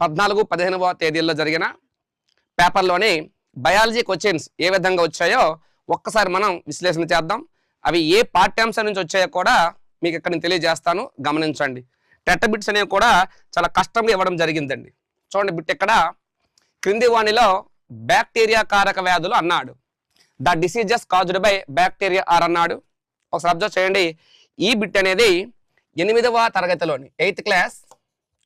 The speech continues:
సూక్ష్మజీవులు, సూక్ష్మజీవులు,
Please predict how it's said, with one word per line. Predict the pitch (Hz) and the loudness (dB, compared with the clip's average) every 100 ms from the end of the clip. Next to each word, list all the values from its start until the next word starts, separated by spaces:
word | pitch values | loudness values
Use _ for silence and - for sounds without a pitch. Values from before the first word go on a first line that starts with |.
| _ _ _ | _ _ _
సూక్ష్మజీవులు, | - 214 233 240 226 185 196 208 196 190 196 170 92 _ _ _ _ _ _ _ _ _ _ _ _ _ - _ _ _ _ _ _ - - _ _ - | -2 0 0 -2 -2 -2 -2 0 0 2 2 0 -4 _ _ _ _ _ _ _ _ _ _ _ _ _ -20 _ _ _ _ _ _ -20 -20 _ _ -18
సూక్ష్మజీవులు, | - 175 208 208 - 214 208 175 196 127 165 170 165 170 233 | -4 0 0 -2 -2 -2 0 -2 -6 -4 -2 0 0 -2 -6